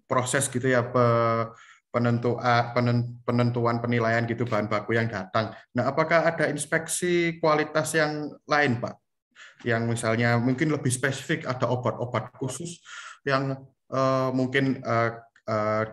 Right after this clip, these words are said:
kadarnya lebih keras atau memang memiliki bahan-bahan yang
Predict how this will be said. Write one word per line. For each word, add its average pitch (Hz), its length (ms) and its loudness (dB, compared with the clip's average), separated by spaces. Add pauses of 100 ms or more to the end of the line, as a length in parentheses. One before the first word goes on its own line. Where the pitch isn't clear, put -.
kadarnya 110 560 0
lebih 113 240 -4
keras 139 480 -2
atau 107 240 -6
memang 110 400 -4 (160)
memiliki 113 400 0
bahan-bahan 107 560 0
yang 113 180 0